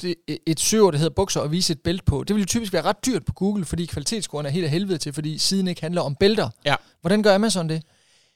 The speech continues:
Speaker 2: Jamen, øh, altså... Øh,
Speaker 1: Er klikpriserne
Speaker 2: klik-,
Speaker 1: dyrere på det her,
Speaker 2: Nej,
Speaker 1: eller?
Speaker 2: det er, det, det er de ikke. Men der, hvor man kan blive straffet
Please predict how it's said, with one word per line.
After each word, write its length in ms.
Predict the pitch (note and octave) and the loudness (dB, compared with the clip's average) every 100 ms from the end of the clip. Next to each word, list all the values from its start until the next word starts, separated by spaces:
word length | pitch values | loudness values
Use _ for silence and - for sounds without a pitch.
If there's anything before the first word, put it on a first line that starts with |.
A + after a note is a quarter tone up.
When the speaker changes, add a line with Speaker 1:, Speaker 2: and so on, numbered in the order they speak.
| _ - | _ 4
Speaker 2:
Jamen, 300 | D#3+ C#3+ C3+ | 6 8 8
øh, 400 | B2+ A#2+ A2+ A2 | 10 10 8 6
altså... 200 | C#3 C#3 | 4 6
Øh, 680 | C3+ A#2+ A2 A2 G#2 D#2 F2+ | 8 8 8 4 2 0 0
Speaker 1:
Er 100 | A2+ | 0
klikpriserne 540 | - F3+ G3 F#3+ E3+ E3+ | 0 -4 0 0 2 4
Speaker 2:
klik-, 140 | G#3+ | 4
Speaker 1:
dyrere 240 | G#3 B3 | 6 2
på 100 | - | 2
det 140 | D#3+ E3+ | 0 0
her, 80 | E3 D#3+ | 2 6
Speaker 2:
Nej, 180 | D#3 G#3 | 6 6
Speaker 1:
eller? 20 | |
Speaker 2:
det 120 | A#3 | 4
er, 80 | F#3 | 2
det, 260 | - G3+ A3 | 0 -2 4
det 100 | G#3 | 4
er 80 | |
de 160 | F#3+ F3+ - | 4 -2 0
ikke. 260 | G3 D#3 | 0 0
Men 240 | G#2 C#3 C#3 | 2 4 6
der, 160 | A3+ | 6
hvor 120 | G3+ C3 | 6 6
man 180 | B2 | 4
kan 120 | A2 B2 | 0 -6
blive 140 | A#2+ | -6
straffet 460 | - E3+ G#3 A2+ | 4 4 4 -2